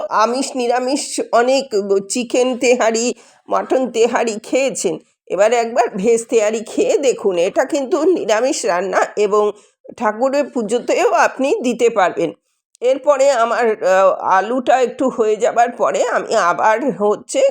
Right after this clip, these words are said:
গাজরটাকে দিয়ে দিলাম। এ-, এইভাবেই পরপর step by step দেবেন, তাহলে কিন্তু এটা ভালো হয়। তারপর আমি কিছু কপি কেটে রেখেছিলাম, এই, উম, সবজিগুলো, কপিটাও আমি এরমভাবে দিয়ে দিলাম।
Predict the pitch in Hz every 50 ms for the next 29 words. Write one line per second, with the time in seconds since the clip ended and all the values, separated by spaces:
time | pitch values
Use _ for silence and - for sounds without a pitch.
0 | 277 262 214 175 196 185 202 208 190 - - 175 185 - 185 170 - 170 170 151
1 | 175 170 160 170 170 - - - 190 - - _ _ _ - 220 233 262 262 285
2 | 302 302 320 330 311 - - 220 220 - - 254 262 277 269 - - - 247 233
3 | 208 180 220 233 254 240 - - - 220 202 175 175 - - 185 160 170 175 185
4 | 170 - 160 139 - 208 254 - - - - - 220 - - - - 740 698 -
5 | - _ _ _ - - 202 240 202 - 262 - 208 180 185 190 185 180 135 254
6 | - - 254 302 302 302 320 - 254 254 247 277 - - 339 302 - 302 277 -
7 | - 220 214 220 320 277 - - 233 208 208 214 240 226 226 226 214 202 214 208
8 | 208 196 - 240 247 - 330 226 233 262 392 - - - _ _ _ _ _ _
9 | - - 226 226 220 208 214 202 180 185 196 196 - - - 233 233 220 - 240
10 | 220 247 - - - 508 508 - - 233 226 233 262 240 190 233 - 208 240 -
11 | 554 494 202 202 226 233 214 214 208 185 202 214 214 202 202 240 - 480 466 339
12 | 233 180 160 180 156 160 165 - 160